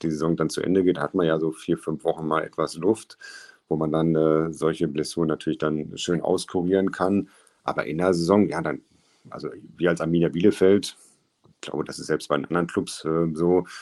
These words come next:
so, wir machen jetzt irgendwo mal, nimm einen fünf Wochen mal raus, äh, damit er die kleinen Blessuren komplett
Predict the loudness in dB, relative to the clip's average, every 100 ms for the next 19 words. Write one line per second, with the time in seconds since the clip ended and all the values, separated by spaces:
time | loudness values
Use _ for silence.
0 | -20 -20 _ _ -12 -6 -4 -4 -2 -2
1 | -2 -2 -2 0 0 0 -2 -6 _ _
2 | _ -8 -6 -2 -4 -2 -2 0 0 2
3 | 2 2 4 4 2 -2 -4 -2 -2 -2
4 | 0 -2 -2 -2 -2 0 -4 -4 -4 -4
5 | -8 -8 -8 -8